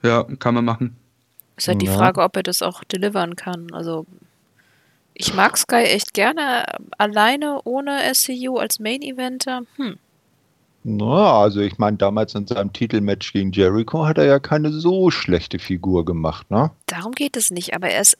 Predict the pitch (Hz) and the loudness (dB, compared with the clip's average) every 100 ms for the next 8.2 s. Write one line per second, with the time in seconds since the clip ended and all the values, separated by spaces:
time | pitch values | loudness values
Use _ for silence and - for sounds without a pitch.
0 | - 190 185 - - 170 - - - 202 | 0 0 2 2 0 -2 -4 -6 -4 -4
1 | - 254 262 277 269 220 214 - 208 208 | -2 -4 -4 -2 -4 -2 -2 -2 -2 -4
2 | - _ 175 208 208 - 247 254 233 247 | -6 _ -16 -12 -10 -8 -6 -6 -6 -4
3 | - 226 220 220 - 220 214 - - 214 | -6 -6 -6 -6 -6 -12 -12 -12 -10 -10
4 | - 165 151 180 175 190 - 202 220 214 | -12 -14 -16 -4 -4 -2 -2 -2 -2 0
5 | 269 254 220 208 208 175 170 - 185 170 | 0 0 0 0 0 -4 -4 -6 -6 -8
6 | - 175 165 165 175 170 170 - _ _ | -8 -10 -12 -12 -12 -10 -12 -16 _ _
7 | _ _ _ _ _ 190 190 170 - 180 | _ _ _ _ _ -6 -2 -2 -2 -4
8 | 180 190 | -6 -10